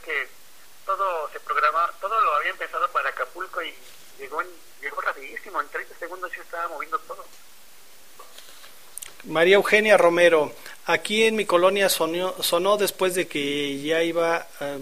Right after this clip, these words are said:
Speaker 2: ah, bueno, aquí en mi colonia sonó la, la alerta sísmica después que ya iba a la mitad del sismo, pero sonó tan quedito que se oía más fuerte el ladrido de mi perro,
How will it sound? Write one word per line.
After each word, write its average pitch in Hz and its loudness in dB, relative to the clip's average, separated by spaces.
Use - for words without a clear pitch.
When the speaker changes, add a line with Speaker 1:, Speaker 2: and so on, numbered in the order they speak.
Speaker 2:
ah, 131 -8
bueno, 131 -10
aquí 160 -2
en 220 0
mi 240 -2
colonia 180 4
sonó 175 0
la, 147 0
la 139 -8
alerta 147 -6
sísmica 175 -2
después 160 -4
que 151 -8
ya 151 -4
iba 160 -4
a - -2
la 143 -6
mitad 131 -6
del 139 -8
sismo, 143 -8
pero 135 -6
sonó 156 -4
tan 226 -4
quedito 160 -4
que 160 -6
se 147 -2
oía 156 -2
más 160 -4
fuerte 160 -2
el 147 -2
ladrido 147 -4
de 131 -6
mi 120 -10
perro, 127 -4